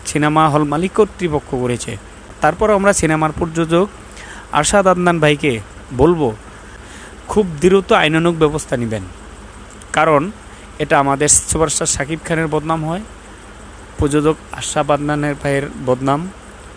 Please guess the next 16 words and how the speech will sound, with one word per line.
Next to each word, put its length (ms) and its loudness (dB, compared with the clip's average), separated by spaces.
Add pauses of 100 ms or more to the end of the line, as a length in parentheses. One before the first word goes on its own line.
(140)
এটা 440 2 (260)
মেনে 320 0
নেওয়া 240 2
যায় 160 -2
না 100 -4 (100)
কোনোভাবেই 560 4
না। 160 -8 (560)
কেন 260 4 (160)
হল 380 4
মালিক 320 2
কর্তৃপক্ষ 720 0
এরকম 580 2 (160)
ধরনের 360 0
ঘটনা 440 -4
ঘটাবে? 380 -8 (1400)
ম-, 260 -2